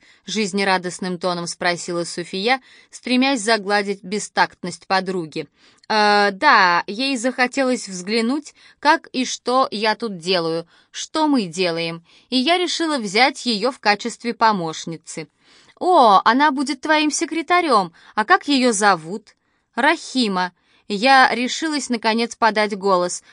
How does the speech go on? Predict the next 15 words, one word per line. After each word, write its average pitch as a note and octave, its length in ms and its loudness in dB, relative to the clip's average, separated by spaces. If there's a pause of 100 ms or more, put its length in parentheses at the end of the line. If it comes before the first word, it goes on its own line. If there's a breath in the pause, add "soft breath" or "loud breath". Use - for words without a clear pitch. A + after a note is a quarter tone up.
(100)
Очень D#4 360 0
рада G#3+ 260 4
с - 120 -8
вами G#3 220 2
познакомиться". F#3+ 960 -4 (400)
"Мы C4 220 2
тоже B3 480 0
рады", A#3 320 2
улыбнулась G#3+ 580 -2
Суфия. G#3 600 -4 (360 soft breath)
"Похоже, C4+ 460 0
ей D4+ 200 0
понравились G#3 720 2
мои F#3 300 0
манеры. F3+ 520 -2